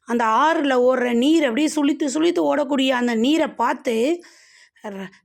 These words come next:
ரசிச்சுக்கிட்டு, அப்படியே மகிழ்ந்து இன்பமா பாடிக்கொண்டிருக்கிறதாம் சிட்டுக்குருவிகள். "மண்ணின் மார்பு சுரந்த காலம் அது,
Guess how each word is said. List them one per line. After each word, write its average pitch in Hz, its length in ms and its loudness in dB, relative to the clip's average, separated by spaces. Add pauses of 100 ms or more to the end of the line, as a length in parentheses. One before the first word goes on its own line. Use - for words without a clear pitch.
ரசிச்சுக்கிட்டு, 254 840 0
அப்படியே 311 640 0
மகிழ்ந்து 247 600 2
இன்பமா 277 640 2 (560)
பாடிக்கொண்டிருக்கிறதாம் 277 1300 0 (440)
சிட்டுக்குருவிகள். 247 840 -2 (1400)
"மண்ணின் 330 760 4
மார்பு 269 800 2 (300)
சுரந்த 359 720 2
காலம் 339 460 2
அது, 311 360 0